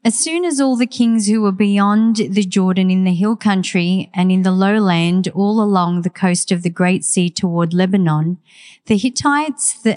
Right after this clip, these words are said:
Amorites, the Canaanites, the Perizzites, the Hivites, and the Jebus-, Jebusites heard this, heard of this, they gathered together as one to fight against Joshua and Israel.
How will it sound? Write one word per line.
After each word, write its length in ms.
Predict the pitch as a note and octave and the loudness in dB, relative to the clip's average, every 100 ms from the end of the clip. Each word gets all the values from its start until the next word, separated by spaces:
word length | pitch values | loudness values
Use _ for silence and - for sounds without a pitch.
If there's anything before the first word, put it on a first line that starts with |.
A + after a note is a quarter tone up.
| F#3+ | 0
Amorites, 560 | G3 G3+ G3 F#3+ E3 | 0 2 2 0 -2
the 140 | - F#3+ | -6 -4
Canaanites, 760 | - G3+ G3+ G3 F3 F3 - | 0 0 2 2 2 0 -4
the 160 | - F3 | -6 -4
Perizzites, 720 | - G3 G3 F3+ E3+ E3 - - | 0 0 0 0 0 0 -4 -4
the 160 | F3+ | -4
Hivites, 680 | E3+ G#3+ G3+ G#3 A3 G3 - | -2 -2 0 0 0 -4 -4
and 160 | G3+ F#3 | -2 -2
the 40 | |
Jebus-, 520 | F3 G3 G3 G3+ F3+ - _ _ F3+ | 0 -2 0 -2 -2 -10 _ _ -4
Jebusites 840 | G#3 A3 A3 G3+ F3+ D#3+ - - | -2 0 -2 -2 -2 -2 -4 -4
heard 260 | G3 F3 E3+ | -2 -2 0
this, 460 | F3 D#3+ - - _ _ _ _ - | 0 0 -4 -8 _ _ _ _ -2
heard 220 | A3 G#3 | 0 2
of 160 | F#3+ D#3+ | 0 -2
this, 360 | D3+ D#3 - - _ - - - | -4 -4 -10 -14 _ -20 -20 -6
they 120 | G3+ F#3+ | -2 0
gathered 420 | G3 G3 A3 A3 | 0 0 0 0
together 440 | B3 G#3 G3+ G3 | 0 0 2 2
as 180 | F#3+ F#3 | 2 2
one 260 | F#3 F3+ F3+ | 2 2 2
to 120 | F#3 | 0
fight 300 | - F3 F3 | 0 0 0
against 420 | F3 F3 F3 - | 0 0 0 -2
Joshua 440 | E3+ E3 - E3+ E3 | -2 -2 -2 -2 -2
and 200 | E3+ E3+ | 0 -2
Israel. 600 | E3+ E3+ E3 D#3+ D#3+ | -2 0 0 0 -4